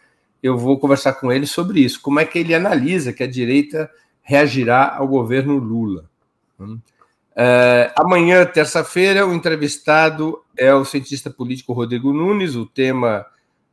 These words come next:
é qual o destino do bolsonarismo, o que, que vai acontecer com a ultradireita no país. Na quarta-feira, às onze horas da manhã, eu vou entrevistar Benedito Mariano, um especialista em segurança pública,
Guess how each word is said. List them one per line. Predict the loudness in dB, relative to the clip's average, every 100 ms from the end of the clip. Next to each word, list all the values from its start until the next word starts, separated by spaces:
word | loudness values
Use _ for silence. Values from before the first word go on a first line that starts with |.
| _
é | -6 -6
qual | 2 4 4
o |
destino | 0 -8 -10 -8 -6
do | -4
bolsonarismo, | -4 -6 -4 -6 -4 -4 -6 -6
o |
que, | -6
que | -4
vai | -6
acontecer | -4 -10 -8 -12
com | -6 -6
a |
ultradireita | -6 -12 -12 -8 -6 -6 -10
no | -14 -8
país. | -6 -4 -6 -8 -16 _ _ _ _ _
Na | 4 6
quarta-feira, | 6 6 6 2 0 2 2 2
às | -2
onze | -2 0
horas | -2 0
da | -2
manhã, | -2 0 0
eu |
vou | 0
entrevistar | -2 -2 -4 -4 -4
Benedito | -2 -4 -4 -8 -4
Mariano, | -4 -2 0 0 0
um | -2
especialista | -6 -12 -10 -8 -4 -4 -6
em | -12
segurança | -10 -8 -8 -8 -12
pública, | _ -6 -4 -8 -8 -10